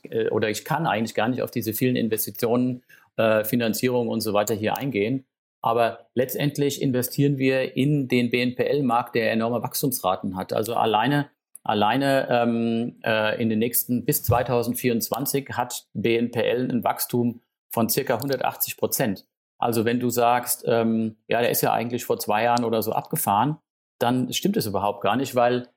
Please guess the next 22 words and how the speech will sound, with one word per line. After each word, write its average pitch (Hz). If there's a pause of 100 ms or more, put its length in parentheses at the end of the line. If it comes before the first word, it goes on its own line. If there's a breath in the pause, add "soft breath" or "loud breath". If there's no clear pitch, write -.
(100)
natürlich 151
hat 131
covid 165
hier, 139
ähm, 123
unterstützt, 127
das 123
ist 120
klar. 123
Also 120
der 113
ganze 123
Onlinehandel 127
ist 135
um, 120
in 117
Deutschland 117
beispielsweise 110
um 117
dreißig -
Prozent 120
gewachsen 151